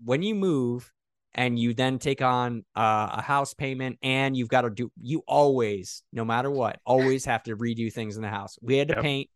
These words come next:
Speaker 1: We had to, I mean, there's just, and they're expensive things. We had to, we put in an R O system. I mean, we're
Speaker 2: Mm-hmm.
Speaker 1: talking, you know, right there, that's a good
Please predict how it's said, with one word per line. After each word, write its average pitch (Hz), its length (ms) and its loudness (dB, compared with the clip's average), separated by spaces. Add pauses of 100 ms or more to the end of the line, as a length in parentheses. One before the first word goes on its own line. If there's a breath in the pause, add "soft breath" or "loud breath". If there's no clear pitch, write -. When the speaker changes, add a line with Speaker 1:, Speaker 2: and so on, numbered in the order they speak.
(500)
Speaker 1:
We 127 160 0
had 131 200 4
to, 117 100 -4
I 123 60 2
mean, 127 120 -2
there's 127 160 -2
just, - 200 -6 (460)
and 131 160 -2
they're 143 340 2
expensive 127 680 -2
things. 101 240 -8
We 123 120 0
had 123 80 2
to, 120 120 0
we 120 140 0
put 135 160 0
in 123 80 -6
an 123 140 -6
R 131 240 4
O 135 160 4
system. 123 580 -6 (260 soft breath)
I 127 80 -2
mean, 135 140 2
we're 143 80 2
Speaker 2:
Mm-hmm. 117 80 0
Speaker 1:
talking, 156 480 0
you 131 80 -6
know, 117 240 0
right 165 260 2
there, 117 280 0
that's 113 240 -4
a - 20 -8
good 113 380 0